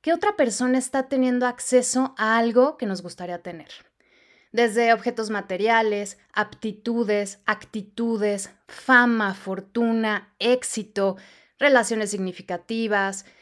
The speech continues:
ciertas características físicas o intelectuales, amor, atención, respeto, aceptación, etcétera, etcétera, etcétera. Pero que por lo que sea,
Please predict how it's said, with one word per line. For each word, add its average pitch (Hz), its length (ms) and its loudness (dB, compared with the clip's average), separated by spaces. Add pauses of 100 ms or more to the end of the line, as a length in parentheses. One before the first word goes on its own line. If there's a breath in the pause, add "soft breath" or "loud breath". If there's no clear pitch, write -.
(240 soft breath)
ciertas 311 460 2
características 208 920 -4
físicas 208 600 -6
o 196 40 -8
intelectuales, 185 1160 0
amor, 208 640 0
atención, 196 1000 -4
respeto, 196 840 -4
aceptación, 196 1080 -6
etcétera, 233 840 -2
etcétera, 196 720 -6
etcétera. - 540 -16 (960)
Pero 285 200 8
que 302 80 0
por 285 340 4
lo 254 200 4
que 262 140 2
sea, 269 680 0